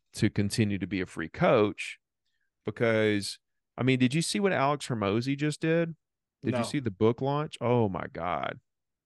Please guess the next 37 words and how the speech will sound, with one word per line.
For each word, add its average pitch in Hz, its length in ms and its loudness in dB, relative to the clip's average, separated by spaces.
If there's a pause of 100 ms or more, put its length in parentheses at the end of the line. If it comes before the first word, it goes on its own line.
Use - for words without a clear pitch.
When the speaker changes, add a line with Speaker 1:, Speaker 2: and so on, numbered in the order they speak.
(800)
Speaker 1:
That 117 240 -2
was 98 220 -4
just, 82 480 -4 (360)
that, 123 240 2 (160)
that 123 320 0
validated 107 800 0
everything 98 440 -4
that 73 100 -4
I'm 92 220 0
doing. 65 380 -6 (1400)
You 143 100 4
know, 135 160 6
Gary 151 360 6
Vee 120 340 0
kind 104 240 -2
of 87 80 -4
was 98 240 -2
the 90 160 -2
original 92 520 -2
O 98 220 0
G 107 300 -2
of 82 160 -4 (160)
validating 90 1000 0
the 104 80 -6
free 85 240 -6
coaching 107 480 2
thing 78 240 -8
for - 140 -10
me. 85 380 -6 (260)
Speaker 2:
Yep. 117 320 -4 (680)
Speaker 1:
But 113 140 2
now 131 180 4
Alex 120 380 2
Hormozi 113 580 0
has 98 140 -4
come 101 240 -6
in 90 400 -4